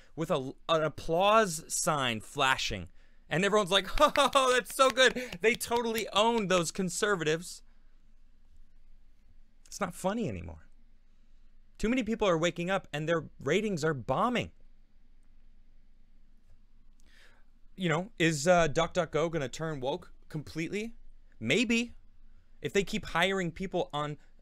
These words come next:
uh, the token, just for token instead of meritocracy. See, I believe in meritocracy. I think that's the way we should do things.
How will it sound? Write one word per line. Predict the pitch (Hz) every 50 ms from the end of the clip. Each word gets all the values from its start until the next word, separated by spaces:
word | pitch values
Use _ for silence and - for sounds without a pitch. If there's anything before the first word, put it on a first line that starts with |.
| - -
uh, | 135 127 120 - -
the | 127 131
token, | - - - - 180 185 - - 175 156 - -
just | 131 175 180 - - -
for | - 151
token | - - - 180 202 - - 170
instead | 156 147 131 - 175 160
of | 147 110
meritocracy. | 113 127 147 156 143 127 - - 151 175 - - 165 - - - 123 147 - - - - - - - -
See, | - - 202 180
I | - 202 254
believe | 262 269 240 226 196
in | 170 151
meritocracy. | 143 123 110 - - 107 90 - - - - - - - - - - - - - - - - -
I | - 165
think | 170 262 233 185
that's | 160 180 180 -
the | - 185
way | 165 156 160 151
we | 143 180
should | 175 - - - - 226 214 185
do | 170 190 170
things. | - - 139 107 87 82 - - -